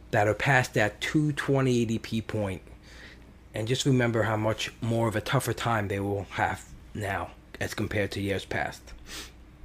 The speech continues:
Now we're gonna talk about N L lineup using the D H.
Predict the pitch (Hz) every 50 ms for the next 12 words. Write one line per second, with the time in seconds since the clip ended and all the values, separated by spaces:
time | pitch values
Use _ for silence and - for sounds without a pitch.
0 | - - - - - - - - - - - - - - - - - - - -
1 | - - - - - - - 147 147 170 175 170 165 - 175 160 135 143 147 131
2 | - 135 139 139 135 135 123 113 123 127 127 123 117 - - 131 135 135 123 127
3 | 117 110 104 95 107 107 107 110 101 92 92 - - -